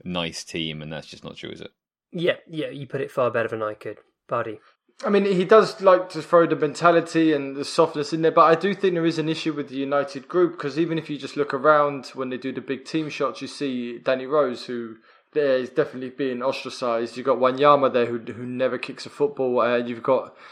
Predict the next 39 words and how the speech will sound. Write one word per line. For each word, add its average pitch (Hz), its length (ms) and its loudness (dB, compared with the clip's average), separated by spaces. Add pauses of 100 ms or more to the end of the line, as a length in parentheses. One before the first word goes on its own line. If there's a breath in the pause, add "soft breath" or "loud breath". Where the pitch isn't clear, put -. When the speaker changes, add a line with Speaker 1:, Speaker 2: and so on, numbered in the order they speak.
(220 loud breath)
Speaker 3:
Eriksen 135 720 2
and 120 460 -2
the 131 140 0
other 135 180 2
guys 120 380 2
who 117 60 -8
they've 120 240 -6
mentioned 120 500 -8
in 127 180 -4
episode 131 480 -2
one 131 300 6
about 117 260 0
whose 120 160 -8
contracts 120 640 -2
are 110 80 -6
expiring. 113 540 0
Speaker 2:
Mm. 113 40 -10
Speaker 3:
So 147 140 4
I 151 100 6
think 226 220 -2
Speaker 2:
Mm. - 20 -4
Speaker 3:
there 185 100 2
is 185 120 0
definitely 196 360 4
a 160 40 4
thing 170 320 0
there 135 240 8
around 131 500 4 (100)
the 143 80 -4
group 139 300 -2
not 135 240 0
being 123 240 0
united, 120 540 -2
and 120 160 -2 (360 loud breath)
I 131 60 -4
think 139 200 -2
that 131 180 2
is 139 180 -2
a, 123 300 2